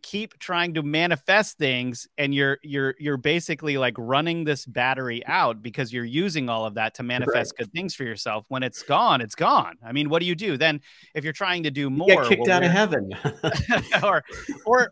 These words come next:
Speaker 1: or it's like you're ma-, you're, you're, like, these things are in exchange, right? Like, the, these are universal principles. When you, when you do something good, according to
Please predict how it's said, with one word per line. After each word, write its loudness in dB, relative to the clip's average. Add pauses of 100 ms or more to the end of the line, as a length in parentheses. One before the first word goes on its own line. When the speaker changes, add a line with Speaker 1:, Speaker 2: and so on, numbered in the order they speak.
(120)
Speaker 1:
or 2
it's -4
like -2
you're -4
ma-, -4
you're, -6
you're, -6
like, -2
these -4
things -6
are 0
in 0
exchange, -6
right? -6
Like, -4
the, -6
these -8
are -4
universal -4
principles. -14
When -8
you, -4 (500)
when -4
you -2
do -6
something -6
good, -6 (380)
according -4
to -4